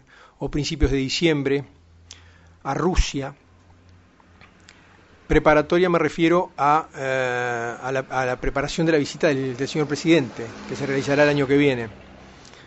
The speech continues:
Esa misión preparatoria iría integrada por el Ministerio de Relaciones Exteriores, obviamente, y por, encabezada quizás por el Ministerio de Transporte y Obras Públicas,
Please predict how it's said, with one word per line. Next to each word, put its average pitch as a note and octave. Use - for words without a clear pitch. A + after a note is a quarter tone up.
Esa D#3+
misión D#3+
preparatoria D#3
iría D3
integrada C#3+
por C#3+
el C3
Ministerio D3
de C#3+
Relaciones C#3
Exteriores, E3
obviamente, D#3+
y F3+
por, E3+
encabezada D3+
quizás C#3+
por D3+
el C#3
Ministerio C#3
de C#3+
Transporte D3
y -
Obras C3
Públicas, E3